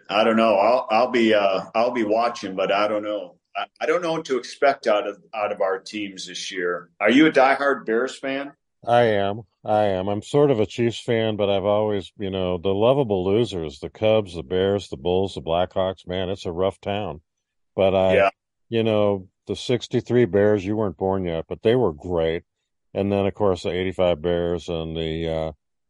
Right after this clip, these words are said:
Speaker 2: the Bears with Rex Grossman that went to the playoffs and then ended up in the Super Bowl after their last game of the year against the Packers. Rex, the only, the only people that caught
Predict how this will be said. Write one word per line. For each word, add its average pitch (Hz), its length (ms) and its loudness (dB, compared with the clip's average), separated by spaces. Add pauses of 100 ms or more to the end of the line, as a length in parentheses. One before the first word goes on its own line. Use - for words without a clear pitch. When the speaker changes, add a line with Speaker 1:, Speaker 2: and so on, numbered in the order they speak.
(460)
Speaker 2:
the 95 160 2
Bears 98 440 2
with 95 160 -2
Rex 95 320 -2
Grossman 92 580 -2
that 80 160 -4 (460)
went 101 240 -2
to 104 120 -2
the 87 200 0
playoffs 95 520 2
and 85 100 -10
then 92 180 -2
ended 92 220 -2
up 90 180 0
in 85 80 -6
the 80 80 -6
Super 95 360 -8
Bowl 85 440 -2
after 98 480 -2
their 87 200 0
last 92 400 0
game 98 240 -6
of 85 100 -6
the 82 100 -6
year 85 560 -6 (680)
against 90 340 -6
the 92 80 -2
Packers. 95 640 -2
Rex, 95 180 -2 (120)
the 101 140 -2
only, 127 300 2 (680)
the 98 140 -4
only 143 380 0
people 131 420 -4
that 90 180 -4
caught 107 380 4